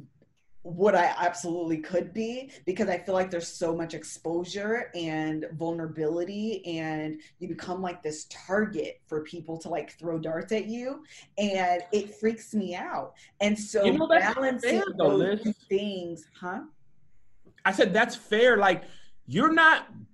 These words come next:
Speaker 2: your fears aren't boogeyman in the closet. Your fears are things that have legit happened. Like, when you get big, you do become a target. That's
Speaker 1: Yeah.
Speaker 2: not an irrational fear.
Speaker 1: Right.
Speaker 2: We've seen that happen. We've seen people be like,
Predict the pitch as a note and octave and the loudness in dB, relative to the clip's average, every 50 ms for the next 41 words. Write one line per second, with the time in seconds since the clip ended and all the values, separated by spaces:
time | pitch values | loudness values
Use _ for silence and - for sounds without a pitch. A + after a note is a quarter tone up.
0 | _ _ _ - B2+ F3+ B3 C#4+ C#4+ C#4 - - C4 C#4 C#4 B3+ A#3 A3+ A3+ A#3 | _ _ _ -6 2 6 6 6 6 4 0 2 6 6 6 6 6 4 2 2
1 | F3+ C3 G#2+ E3 G3+ G3+ G#3 F#3+ F#3+ F#3 F3+ E3+ D#3+ D3 C#3 - - E3+ D#3 D#3 | 2 4 4 4 6 6 6 6 6 6 6 6 6 4 0 2 2 6 6 6
2 | C#3 - - - - - - - A2 C3 F3+ A#3 B3 A#3+ - G#3+ A#3+ B3 A3+ G3 | 6 4 -2 -10 -14 -18 -16 -2 4 8 8 8 8 6 2 2 6 6 6 6
3 | - - - - - - - F3+ F#3+ F#3+ E3 C3 - - D#3+ D#3 D#3+ D3+ D3 D#3+ | 6 6 6 4 4 4 2 4 4 4 4 2 2 4 4 4 4 4 2 2
4 | E3 D3+ C3 C3+ D3 C#3 A2+ G#2 A#2 D3+ D3+ - - - - C3+ C#3 C3+ - - | 2 2 4 2 2 2 2 0 0 0 -2 -2 -6 -4 -2 -2 -2 -2 -4 -10
5 | F#2 F#2+ - B2+ - - - - - _ _ _ _ _ _ - G2+ G2+ C3 G3 | -2 0 2 2 2 0 -8 -18 -20 _ _ _ _ _ _ -14 -2 4 6 8
6 | C4 D4+ D4 C4+ C4+ C4+ - - A3 A#3+ G3+ D3+ F3+ G3 G#3 G3+ E3+ C3+ C3 F#3+ | 8 8 10 10 10 10 10 8 6 4 4 4 6 8 8 8 6 6 6 6
7 | A3 F#3 C3 A2+ G3+ G#3 F#3+ F#3+ F3+ - E3+ E3 D#3+ D3+ - - D3 C3 A2+ G2 | 6 6 6 6 6 6 6 6 4 2 2 2 2 2 0 0 0 0 0 0
8 | - - _ _ _ _ _ _ C3+ D#3+ E3+ D#3+ - B2 A2+ A#2+ C#3 D#3 E3+ D#3+ | -4 -12 _ _ _ _ _ _ 2 2 2 2 -2 -2 0 4 4 6 4 4
9 | - C3+ C3 B2 - - C#3+ B2+ A#2+ B2+ C#3 C#3 C3+ - D3 C3+ B2+ B2 - - | 2 -2 -6 -2 2 4 4 6 6 6 6 6 4 0 0 -2 -2 -2 -2 -2
10 | - C3+ B2 - E2+ - - - - - - - - F3 E3+ E3+ E3 F3+ F#3 D#3+ | 0 2 2 0 -2 -6 -10 -12 -12 -14 -12 -4 -2 0 2 4 6 6 6 4
11 | - - - - F#3+ G3+ G#3+ G#3 G3 F3+ D#3+ D#3 D3+ C#3 - - - C#3 B2+ - | 2 -4 0 4 6 6 8 8 6 6 6 4 4 2 0 -2 -2 -2 -2 -2
12 | - G#2 G#2+ D3 F#3 - - - G3 G#3 G#3+ G#3 F#3 F3+ F3 D#3+ D3+ C3+ C#3+ C#3 | -4 2 4 4 4 4 2 2 2 4 6 6 6 4 2 2 2 2 2 4
13 | C3+ B2 B2+ A#2+ - | 4 2 0 -2 -4